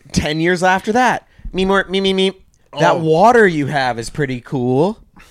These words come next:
Speaker 2: As long as they don't take our Jordans.
Speaker 1: Just Air Jordans for everyone?
Speaker 2: Yeah, Air Jordans.
Speaker 1: Just everyone has <laughs> a pair of
Speaker 2: What's
Speaker 1: Air
Speaker 2: the most,
Speaker 1: Jordans?
Speaker 2: what's the most valuable,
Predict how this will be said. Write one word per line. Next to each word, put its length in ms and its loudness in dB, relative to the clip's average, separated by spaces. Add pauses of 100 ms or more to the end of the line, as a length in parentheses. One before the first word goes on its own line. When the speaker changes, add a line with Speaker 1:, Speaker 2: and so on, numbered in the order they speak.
(340)
Speaker 2:
As 280 -6
long 140 -4
as 120 -4
they 80 -2
don't 180 -6
take 220 -12
our 80 -6
Jordans. 760 -14 (520)
Speaker 1:
Just 240 -18
Air 240 -6
Jordans 640 -12
for 140 -16
everyone? 400 -8
Speaker 2:
Yeah, 200 -12 (220)
Air 240 -12
Jordans. 760 -18 (360)
Speaker 1:
Just 180 -6
everyone 380 -2
has 220 -8
<laughs> 0 -
a 40 -8 (360)
pair 100 -8
of 60 -4
Speaker 2:
What's 180 -2
Speaker 1:
Air 120 -2
Speaker 2:
the 60 -2
most, 180 -2
Speaker 1:
Jordans? 300 -2
Speaker 2:
what's 200 -6
the 100 -8
most 220 -8
valuable, 840 -8